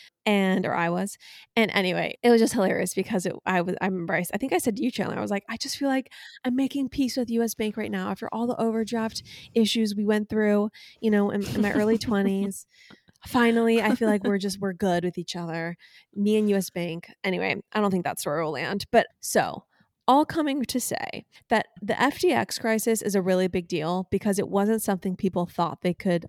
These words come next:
Speaker 1: lose money in. They, they thought
Speaker 2: Right,
Speaker 1: their
Speaker 2: right.
Speaker 1: funds would be protected. They didn't think their funds were being invested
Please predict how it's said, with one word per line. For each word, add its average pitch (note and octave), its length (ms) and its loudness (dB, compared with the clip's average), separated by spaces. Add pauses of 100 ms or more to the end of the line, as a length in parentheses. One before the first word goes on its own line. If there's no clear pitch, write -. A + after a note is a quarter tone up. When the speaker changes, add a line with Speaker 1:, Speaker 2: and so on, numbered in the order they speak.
(160)
Speaker 1:
lose E3+ 340 -2
money F#3 460 -4 (260)
in. B3+ 220 0
They, G#3+ 240 4 (220)
they G3 160 4
thought F#3+ 120 4
Speaker 2:
Right, E3 140 6
Speaker 1:
their G3 180 4
Speaker 2:
right. E3 160 -2
Speaker 1:
funds G3+ 300 -2
would G3 100 0
be F3 120 0
protected. F#3+ 600 0
They G3 100 0
didn't G#3+ 180 -2
think G#3+ 180 -2
their G3 100 0
funds F3 500 -4 (320)
were G#3 120 2
being F3+ 420 0 (340)
invested C4+ 1040 4